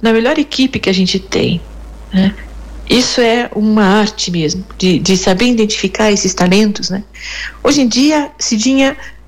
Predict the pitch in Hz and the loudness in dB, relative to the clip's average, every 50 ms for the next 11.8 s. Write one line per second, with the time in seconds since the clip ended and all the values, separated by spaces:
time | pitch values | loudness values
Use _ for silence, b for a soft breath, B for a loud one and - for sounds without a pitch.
0 | - - 220 226 208 233 220 - 208 208 214 254 247 - 247 214 220 220 - 208 | -6 -2 0 2 2 2 2 2 0 2 2 0 2 2 0 0 0 -2 0 0
1 | 196 185 202 208 208 208 220 214 - 214 202 - - - 254 233 - 233 214 220 | 0 2 2 2 2 2 0 0 -2 -4 -4 -2 0 0 0 2 2 0 0 0
2 | - - 180 - - 165 165 175 185 185 180 180 170 180 180 - - 240 247 247 | -2 -2 -2 -2 -2 0 2 4 4 4 2 2 2 0 -2 0 0 2 2 4
3 | 226 202 196 185 185 196 196 196 196 - - - - - 180 - - 185 185 180 | 4 2 2 2 2 2 2 2 0 -2 -6 -6 -4 -4 -4 0 2 2 2 2
4 | 185 180 180 180 B B B B B B B B B B - 185 190 196 190 - | 2 0 0 -2 B B B B B B B B B B 0 2 2 2 2 0
5 | 202 - 190 185 - 202 190 190 185 175 175 175 180 - - - 185 170 - - | 0 -2 -2 0 0 2 2 4 2 2 0 -4 -6 -6 -2 -2 -2 0 -2 0
6 | - 170 160 170 180 185 185 185 190 - - - - - - - 180 208 208 - | 0 2 2 4 4 4 4 2 0 -2 -6 -12 -18 -10 -6 -4 -4 -4 -4 -8
7 | - - - - - - - - - - - - - - - - - - - - | -16 -20 -20 -20 -20 -20 -20 -20 -20 -20 -20 -20 -20 -20 -20 -20 -20 -6 -2 -2
8 | 247 247 - 285 302 311 311 - - - - 269 254 - 294 294 - - 247 247 | -2 0 2 2 2 2 2 0 -4 -4 -6 -6 -2 -2 -2 0 2 2 2 2
9 | 233 226 220 208 208 185 185 185 - 233 226 226 226 - - 202 196 196 - - | 2 0 0 0 0 0 0 0 0 0 0 0 0 -2 0 0 0 0 0 0
10 | 196 185 190 208 220 196 175 170 170 170 190 208 208 - - - - - - - | 2 2 4 2 2 2 0 0 0 0 -2 -4 -6 -10 -18 -20 -20 -20 -20 -20
11 | - - - - - - - - - - 196 196 190 185 185 180 | -20 -20 -20 -20 -20 -20 -20 -12 -4 0 2 4 4 4 2 2